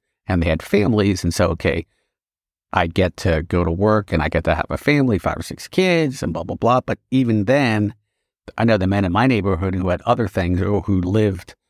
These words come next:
a passionate life while they made money, they were very happy. And they were much more happy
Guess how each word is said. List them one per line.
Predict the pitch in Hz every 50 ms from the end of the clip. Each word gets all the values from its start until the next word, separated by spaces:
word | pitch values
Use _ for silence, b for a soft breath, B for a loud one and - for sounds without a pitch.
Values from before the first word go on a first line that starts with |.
| _ _ _
a | - 113
passionate | - - 107 107 95 - - 92 87 78
life | 95 107 98 92 - -
while | 90 98 120 127
they | 117 95
made | 87 85 85 87
money, | 85 90 90 90 90 90 90 - _ _ _ _ _ _ _ -
they | 113 107
were | 101 98 90 87 85 85 - -
very | 95 98 107 98 95 92
happy. | 82 82 82 - - - - - b b b b b _ _ _ _ _ -
And | 101 95
they | 90
were | 87 87
much | 95 104 131 165 - -
more | 104 85 78
happy | - 90 80 78 - 78 78